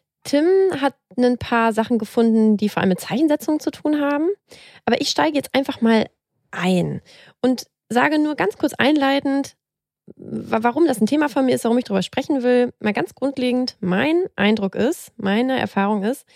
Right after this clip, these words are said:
dass überall um mich herum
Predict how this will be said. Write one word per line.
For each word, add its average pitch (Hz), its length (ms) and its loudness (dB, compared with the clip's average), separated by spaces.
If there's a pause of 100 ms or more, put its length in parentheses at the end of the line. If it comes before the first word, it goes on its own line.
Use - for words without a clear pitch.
(500)
dass 208 600 -2 (1080)
überall 285 420 2
um 254 60 0
mich 247 160 -2
herum 226 580 -2